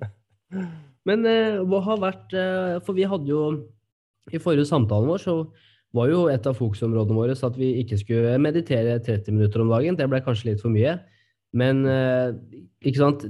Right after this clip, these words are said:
ti til femten minutter, prøve å bli flinkere til å sette av tid til å ikke gjøre noen verdens ting, bare være til stede og være bevisst på det som skjer rundt oss. Så hvordan har det gått for deg, eh, de siste ukene?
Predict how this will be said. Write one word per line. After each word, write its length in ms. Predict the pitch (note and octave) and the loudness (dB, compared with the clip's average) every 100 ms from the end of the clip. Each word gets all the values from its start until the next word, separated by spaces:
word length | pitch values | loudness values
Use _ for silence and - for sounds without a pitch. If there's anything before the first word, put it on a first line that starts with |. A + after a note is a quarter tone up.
| - | 0
ti 180 | C#3 C3 | 2 4
til 100 | D3 | 4
femten 280 | D3 A#2+ C3+ | 4 4 4
minutter, 640 | C3 A2 B2 F#3 G3 F3 - - | 4 4 2 0 0 -6 -12 -6
prøve 280 | D3+ C3 A2+ | 2 2 4
å 20 | |
bli 100 | B2 | 2
flinkere 300 | B2 B2+ G#2 | 2 0 -2
til 80 | B2 | -4
å 60 | B2 | -4
sette 260 | A2+ A#2 | -4 -2
av 80 | A2 | -4
tid 220 | A2+ A#2 | 0 -2
til 100 | A#2 A#2 | 0 0
å 60 | |
ikke 200 | A2+ A#2+ | 0 2
gjøre 220 | G#2+ G2+ A2 | 4 4 4
noen 180 | G2+ G2+ | 2 2
verdens 320 | F#2 G2+ G2+ | 0 -2 0
ting, 200 | B2+ D3 | 0 2
bare 220 | C3+ A2 A2+ | 2 4 2
være 280 | G#2 F2+ | 0 -2
til 80 | A2 | -4
stede 400 | G#2 A#2 G2 F2+ | -2 0 2 2
og 80 | A2 | 2
være 180 | G#2 F#2 | 2 2
bevisst 460 | G2+ C3+ D3 - - | 2 2 0 -10 -4
på 100 | A#2 | 0
det 100 | G#2+ | 0
som 140 | G#2 A2 | 0 -2
skjer 300 | G#2 G2+ F#2 | 0 2 2
rundt 140 | F2+ | 0
oss. 220 | E3 - _ _ _ _ _ - | -4 -6 _ _ _ _ _ -4
Så 160 | D3 | 2
hvordan 220 | C#3+ C3 D#3+ | 6 8 6
har 80 | |
det 140 | C#3+ B2+ | 6 4
gått 180 | A2 - | 2 2
for 120 | B2 | 2
deg, 180 | A#2 B2+ C3+ | 4 4 4
eh, 280 | C3 C3 B2+ | 2 2 0
de 80 | B2+ | -4
siste 240 | B2+ B2 | -4 -2
ukene? 320 | G#2+ A2+ G3 | -2 -2 -6